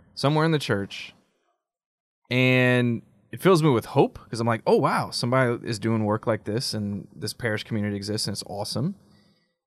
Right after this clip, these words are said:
And it also just makes me wonder, like, w-, why don't I know about these people already? I feel confused. But now I know about 'em. And so I'm informed,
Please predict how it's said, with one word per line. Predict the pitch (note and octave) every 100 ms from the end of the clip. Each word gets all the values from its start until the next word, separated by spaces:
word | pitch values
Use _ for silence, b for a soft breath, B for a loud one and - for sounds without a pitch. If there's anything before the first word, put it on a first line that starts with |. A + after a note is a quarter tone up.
| _ -
And | C3 C#3+
it | C#3
also | D#3 F3+ D3+
just | C#3+
makes | C3+ C3 C#3
me |
wonder, | B2 B2 B2 A#2
like, | G#2+ G#2 - _ _ _ _ _ _ _ _ _ -
w-, | -
why | C3+ C#3
don't | G3
I | F3+
know | C#3
about | G3 D3
these | F#2+ -
people | - -
already? | F2 D2+ C2+ - _ _ -
I |
feel | - E3+
confused. | C#3+ G#2+ - A2 - - - _ _ _ _ _ _ _ _
But | C3 C#3+
now | C3 C3
I | D3+
know | C3+ D#3
about | G2+ C#2
'em. | B1 - _ -
And | A2+
so | -
I'm | A2 G2+
informed, | F#2 - C3 C#3+ G#3 C4 -